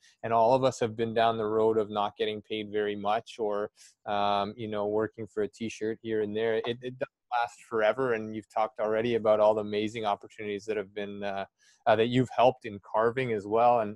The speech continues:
I keep coming back around to the conference, and, you know, I, I started out in the U S as a, as an athletic trainer out of Canadian school, went to the U S and then came back.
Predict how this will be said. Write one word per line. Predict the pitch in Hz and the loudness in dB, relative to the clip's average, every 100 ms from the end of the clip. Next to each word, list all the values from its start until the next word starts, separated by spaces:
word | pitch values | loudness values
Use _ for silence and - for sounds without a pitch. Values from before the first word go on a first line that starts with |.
| - | -6
I | 117 | -6
keep | - 120 | -6 -10
coming | 120 113 | -8 -6
back | 110 107 - | -4 -6 -6
around | 107 104 | -8 -8
to | 101 | -10
the | 98 - | -12 -6
conference, | 104 123 110 104 - | -6 -6 -12 -14 -16
and, | 101 101 _ _ _ _ | -16 -16 _ _ _ _
you | 131 | -2
know, | 120 | 0
I, | 113 123 127 - | 0 -2 -4 0
I | 123 127 | 0 0
started | - 131 117 | 0 -2 2
out | 110 123 | 2 2
in | 123 | 0
the | 110 | -4
U | 113 107 | -2 2
S | 113 131 117 | 2 0 -4
as | 104 | -2
a, | 107 107 107 | -2 -2 -2
as | 107 | -4
an | 107 | -4
athletic | 107 - 107 101 | -6 -4 -4 -6
trainer | - 113 117 107 104 | -8 -6 -4 -6 -6
out | 104 | -6
of | 101 - _ _ | -6 -10 _ _
Canadian | 117 113 104 | -4 -4 -4
school, | - - 110 | -8 -6 -4
went | 110 104 | -4 -6
to | 104 | -8
the | 104 | -4
U | 110 | -2
S | 113 - | -2 -4
and | 104 | -10
then | 101 | -10
came | - 101 | -10 -4
back. | 101 123 135 | 0 2 0